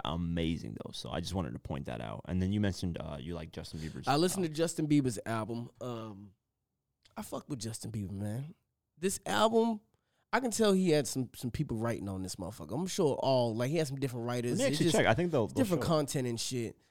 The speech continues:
Speaker 2: The content's definitely different from him. Um, I have one problem with this album.
Speaker 1: What's that?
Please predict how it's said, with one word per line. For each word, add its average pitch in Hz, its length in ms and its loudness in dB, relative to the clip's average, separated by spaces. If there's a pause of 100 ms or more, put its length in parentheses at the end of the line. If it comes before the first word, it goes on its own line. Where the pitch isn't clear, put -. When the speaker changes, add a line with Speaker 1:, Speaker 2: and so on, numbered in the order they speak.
(140)
Speaker 2:
The - 40 -20
content's 226 480 2
definitely 170 380 2
different 135 440 2
from 123 220 2
him. 123 300 2 (400)
Um, 156 240 4
I 233 100 2
have 233 240 2
one 202 600 4
problem 175 480 4
with 147 180 0
this 127 260 -6
album. 95 460 -2 (1080)
Speaker 1:
What's - 120 -14
that? - 160 -8